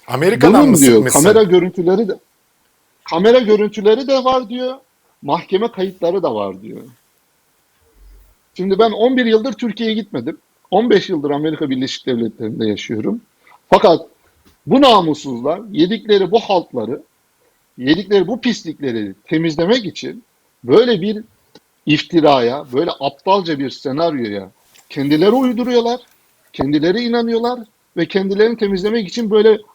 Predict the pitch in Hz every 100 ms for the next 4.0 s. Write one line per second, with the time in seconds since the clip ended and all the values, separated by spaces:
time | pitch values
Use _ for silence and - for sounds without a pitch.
0 | - 156 190 202 233 214 175 - 165 170
1 | 147 113 104 92 - _ _ _ _ _
2 | _ - 165 214 180 220 262 240 202 190
3 | 175 170 160 131 160 165 156 - 160 143